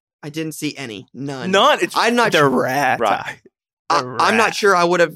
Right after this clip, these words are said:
Speaker 1: I, I don't know what he looks like or what his cards look like, so I wouldn't have
Speaker 2: They're,
Speaker 1: seen
Speaker 2: they're
Speaker 1: any.
Speaker 2: blue, red, and white.
Speaker 3: Yeah, you don't see them often.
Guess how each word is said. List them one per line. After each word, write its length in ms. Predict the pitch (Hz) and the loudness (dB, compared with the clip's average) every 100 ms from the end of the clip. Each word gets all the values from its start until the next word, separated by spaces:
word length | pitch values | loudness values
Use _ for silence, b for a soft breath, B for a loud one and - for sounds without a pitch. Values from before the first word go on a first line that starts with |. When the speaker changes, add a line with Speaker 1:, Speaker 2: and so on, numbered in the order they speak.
| - | -8
Speaker 1:
I, 120 | 160 - - | -6 -4 -2
I 100 | 202 | 2
don't 160 | 226 214 | 2 4
know 120 | 202 | 4
what 140 | 208 | 4
he 60 | 240 | 0
looks 300 | 160 190 - | -2 -4 -2
like 220 | 202 190 | -2 -2
or 80 | 165 | -2
what 160 | 160 170 | -2 -2
his 140 | - | -4
cards 380 | - 170 214 160 | -12 -6 -6 -6
look 160 | 147 139 | -6 -4
like, 160 | 127 | -6
so 100 | - 147 | -2 0
I 80 | |
wouldn't 220 | 202 214 160 | 2 2 0
have 60 | 151 | -2
Speaker 2:
They're, 40 | |
Speaker 1:
seen 140 | 160 | -4
Speaker 2:
they're 200 | 143 165 | -2 0
Speaker 1:
any. 100 | 151 | 0
Speaker 2:
blue, 320 | 135 151 160 160 | -2 -2 0 2
red, 180 | 147 143 | 2 2
and 140 | - | -2
white. 220 | 120 110 | -4 -4
Speaker 3:
Yeah, 220 | 123 120 104 | -2 -2 -2
you 180 | 104 110 | -4 0
don't 220 | 127 135 | 2 0
see 240 | - - 139 | -2 -2 2
them 240 | 135 120 | 2 0
often. 680 | - 113 117 - - 185 | 0 0 0 -4 -16 -14